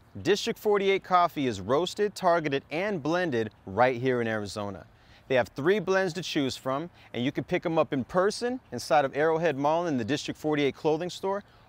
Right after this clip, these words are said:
or you can go online to district forty-eight coffee dot com.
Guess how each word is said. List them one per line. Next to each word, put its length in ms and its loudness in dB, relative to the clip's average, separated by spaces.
or 240 6
you 100 -2
can 160 -2
go 160 2
online 680 0
to 100 -6
district 400 -6
forty-eight 400 -2
coffee 320 0
dot 300 0
com. 340 -6